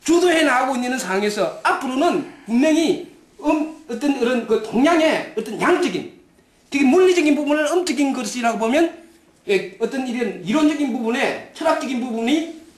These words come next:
양적인 것이라면 이 양적의 어떤 그런 것들이 막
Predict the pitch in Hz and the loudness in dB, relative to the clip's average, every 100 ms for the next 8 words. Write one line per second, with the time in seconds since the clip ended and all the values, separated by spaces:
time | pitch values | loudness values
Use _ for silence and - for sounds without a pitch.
0 | _ _ - 233 311 269 233 214 196 220 | _ _ -2 0 0 0 -2 -2 0 2
1 | 240 151 - - - 311 285 302 392 392 | 2 -2 -6 -18 -4 -4 0 2 2 0
2 | 349 359 349 240 269 262 - - _ 254 | -2 -4 -6 -6 -4 -4 -8 -20 _ -2
3 | 269 277 269 330 220 - - - _ - | 0 0 0 0 0 -4 -14 -20 _ -12
4 | - 147 147 - | -2 0 0 -6